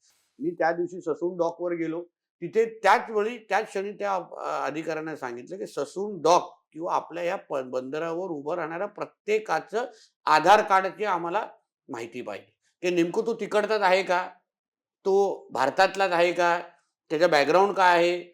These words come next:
त्याला कुठलं लेबर म्हणून अगर त्याला आणलं असेल, तर तो कोणाचा आहे, त्याचा कॉन्ट्रॅक्ट, लेबर कॉन्ट्रॅक्टर कोण आहे, ही सगळ्या प्रत्येक व्यक्तीची माहिती आम्हा लोकांना पाहिजे,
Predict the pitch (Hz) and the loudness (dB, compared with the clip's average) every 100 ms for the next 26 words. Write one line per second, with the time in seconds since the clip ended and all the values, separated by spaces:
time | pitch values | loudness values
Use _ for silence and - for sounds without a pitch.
0 | _ _ 160 185 185 175 196 180 160 175 | _ _ 2 2 2 -2 2 2 4 4
1 | 190 190 196 185 196 190 196 170 175 196 | 2 0 0 0 -2 2 2 2 4 4
2 | 185 202 196 220 220 175 196 202 196 196 | 4 2 -2 -2 -2 0 0 0 2 4
3 | 180 180 180 180 180 190 170 170 185 170 | 4 4 -2 -2 0 2 0 0 0 2
4 | 175 190 185 180 185 175 180 175 185 185 | 0 0 0 0 -2 -2 -4 -4 -6 -6
5 | _ _ 240 - - 196 180 214 285 254 | _ _ -8 -8 4 4 6 4 6 2
6 | 233 196 - 269 269 214 - 233 190 220 | 0 -2 4 4 6 2 -2 -12 -10 -4
7 | 160 160 190 185 175 156 135 131 117 107 | -4 -4 -8 -6 -6 -6 -6 -8 -8 -10
8 | 147 | -10